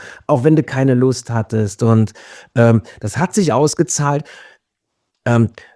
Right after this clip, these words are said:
war das diesen Preis wert?“ Und dann hat er gesagt, „So denke ich nicht. Ich hab einfach diesen Willen gehabt und, äh, der Wille bestand darin, dieselbe Entscheidung immer wieder zu treffen.“ Und das ist für mich auch ein, ein,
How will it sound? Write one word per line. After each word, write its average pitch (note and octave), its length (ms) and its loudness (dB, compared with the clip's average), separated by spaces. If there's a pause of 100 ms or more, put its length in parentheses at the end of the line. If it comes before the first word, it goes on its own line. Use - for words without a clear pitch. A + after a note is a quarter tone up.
(180)
war B2 300 0
das G3 580 0
diesen D3 260 0
Preis B2+ 500 0
wert?“ C3 680 -2
Und G2+ 60 -12
dann G2+ 80 -8
hat G#2 100 -10
er B2+ 100 -4
gesagt, B2+ 300 -2
„So C3 100 0
denke D3+ 320 0
ich A#2 100 -2
nicht. A#2+ 260 0
Ich C3 100 -6
hab C#3 80 -4
einfach C3 260 -4
diesen A#2 340 0
Willen E3+ 280 6
gehabt A2 540 -2
und, A#2+ 460 -2
äh, A#2 280 4
der A2 260 2
Wille E3+ 220 6
bestand A#2+ 440 0
darin, C3 480 0
dieselbe B2 460 0
Entscheidung B2+ 500 -2
immer C3 280 0
wieder C3+ 240 2
zu - 160 -16
treffen.“ - 500 -16 (880)
Und G#2+ 180 -2
das F3 200 0
ist - 300 -4
für B2 200 0
mich C#3 500 2 (140)
auch B2+ 380 -2
ein, A2+ 340 0
ein, G2+ 420 -2